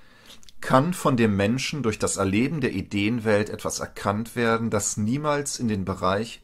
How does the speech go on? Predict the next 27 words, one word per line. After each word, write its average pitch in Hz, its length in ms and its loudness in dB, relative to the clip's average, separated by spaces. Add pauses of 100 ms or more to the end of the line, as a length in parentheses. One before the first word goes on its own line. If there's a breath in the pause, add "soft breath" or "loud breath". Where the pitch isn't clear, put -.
der 90 100 2
Sinneswahrnehmung 101 1040 0
eintreten 120 580 -6
kann? - 280 -16 (2000 loud breath)
Wer 123 220 8
im 127 100 6
Sinne 165 300 4
der 160 140 6
goethischen 131 500 2
Weltanschauung 104 680 2
denkt, 113 500 -2
der 101 120 4
sucht, 120 640 -2
den 98 220 -2
Wirklichkeitscharakter 110 1300 0
der 90 160 -4
Ideenwelt 98 720 0
dadurch 120 380 4
zu - 160 -4 (120)
erkennen, 117 640 -2 (600 loud breath)
dass 101 160 4
er 110 60 6
das 101 240 4
Wesen 143 340 2
der 147 140 0
Idee 101 380 0
erfasst, - 720 -4